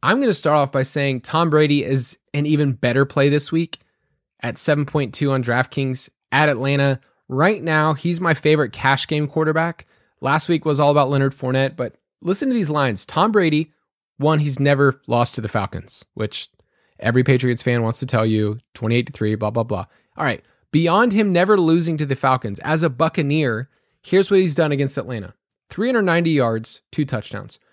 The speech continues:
Three hundred ninety-nine yards and four touchdowns, and two hundred seventy-six yards and five touchdowns. He has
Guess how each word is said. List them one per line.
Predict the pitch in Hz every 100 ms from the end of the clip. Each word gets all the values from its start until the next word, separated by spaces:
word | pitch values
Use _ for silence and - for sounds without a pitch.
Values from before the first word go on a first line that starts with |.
| _ _ -
Three | 196
hundred | 214 202
ninety-nine | 165 165 254 277 190 143 120
yards | 101 98 - - _
and | 143 143
four | 185 196
touchdowns, | 143 120 123 113 113 _ _ _
and | 180
two | 180
hundred | 233 208
seventy-six | - 220 208 165 156 -
yards | 147 131 - -
and | 151 139
five | - 147 139 135 -
touchdowns. | - 131 - 101 71 - - _
He | 185 196
has | 175 -